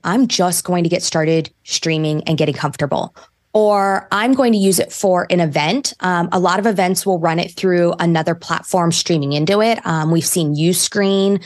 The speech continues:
be u-, used. Um, of course, our parent company, Hopin, is an events platform that you can run StreamYard straight into there for events. And there's others that, again, do that R T M P. option, uh,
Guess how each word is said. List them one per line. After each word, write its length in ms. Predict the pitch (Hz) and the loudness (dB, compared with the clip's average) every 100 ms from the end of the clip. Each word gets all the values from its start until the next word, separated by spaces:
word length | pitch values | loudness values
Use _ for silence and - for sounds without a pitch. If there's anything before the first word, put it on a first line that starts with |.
| - - - | -10 -12 -6
be 60 | |
u-, 340 | 185 196 196 - | 0 2 2 0
used. 500 | 185 190 196 196 - - | 0 4 4 2 0 -2
Um, 180 | 170 170 | -2 -2
of 80 | 165 | -4
course, 200 | - 170 | -2 -2
our 80 | 160 | -2
parent 320 | - 160 - | -2 -2 -2
company, 360 | - 175 165 151 | 0 0 0 0
Hopin, 580 | - 214 175 147 196 - - | -2 -2 0 0 -2 -2 -4
is 160 | 170 | 0
an 80 | 170 | 0
events 280 | 165 160 165 | 0 0 -2
platform 540 | - 156 - 165 165 | -2 -2 -2 -2 0
that 140 | 185 180 | -2 -2
you 100 | 175 | -2
can 160 | 170 | 0
run 280 | 165 160 160 | 0 2 0
StreamYard 440 | 160 - 156 156 151 | 0 -2 -2 -2 -2
straight 300 | - 160 - | -2 -4 -2
into 280 | 156 - | -4 -4
there 240 | 151 151 165 | -2 0 0
for 180 | 170 185 | 0 0
events. 500 | 175 180 202 - - - - - | 2 0 0 -2 -6 -12 -20 -4
And 120 | 330 | 0
there's 180 | 330 262 | 2 4
others 300 | 240 214 208 | 2 2 0
that, 160 | 208 - | -2 0
again, 320 | 202 190 175 | 0 2 2
do 120 | 180 | 2
that 180 | 170 - | 2 0
R 100 | 160 | -2
T 180 | 165 170 | -2 -2
M 140 | 156 | -2
P. 380 | - 175 170 160 - _ _ - | -2 0 0 0 -6 _ _ -4
option, 580 | 165 170 - 170 156 156 | -4 -2 0 2 2 0
uh, 380 | 160 156 147 | 0 0 0